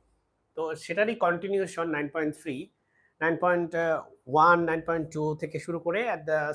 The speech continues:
same time আমরা আস্তে আস্তে নাইন পয়েন্ট নাইন পর্যন্ত করব এবং সবগুলোই আমাদের প্লেলিস্ট আকারে চ্যানেলে পাওয়া যাবে।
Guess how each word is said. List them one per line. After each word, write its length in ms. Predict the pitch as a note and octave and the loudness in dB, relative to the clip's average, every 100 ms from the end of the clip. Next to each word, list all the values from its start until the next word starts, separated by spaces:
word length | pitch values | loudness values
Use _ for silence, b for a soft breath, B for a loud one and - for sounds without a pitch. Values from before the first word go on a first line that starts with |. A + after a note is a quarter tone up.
| D3+ | -4
same 160 | E3+ F3 | -4 -4
time 140 | G#3+ G3 | -6 -6
আমরা 160 | D#3+ D#3 D3+ C#3+ | -4 -2 -2 -4
আস্তে 140 | - D#3 | -8 -10
আস্তে 140 | - D3+ | -8 -6
নাইন 100 | C#3 C#3 | -6 -6
পয়েন্ট 160 | C#3+ C#3 | -6 -4
নাইন 100 | D3+ E3 | -6 -4
পর্যন্ত 240 | E3 E3 E3 | -4 -4 -4
করব 160 | E3+ F3 B3+ b b b C3+ | -4 -4 -6 b b b -10
এবং 120 | D3+ - | -6 -4
সবগুলোই 320 | F#3+ G#3+ A3+ | -4 0 0
আমাদের 200 | G#3 G3+ G3+ | 0 -2 -2
প্লেলিস্ট 380 | D#3+ D#3 F3 - D#3 | -4 -4 -4 -6 -6
আকারে 240 | D3+ D#3+ A#3+ _ b b - | -4 -4 -4 _ b b -6
চ্যানেলে 320 | D#3 D3 D#3+ E3+ D3 | -2 0 0 0 0
পাওয়া 200 | C3 B2+ B2 | 0 -2 -8
যাবে। 200 | G#2+ | -10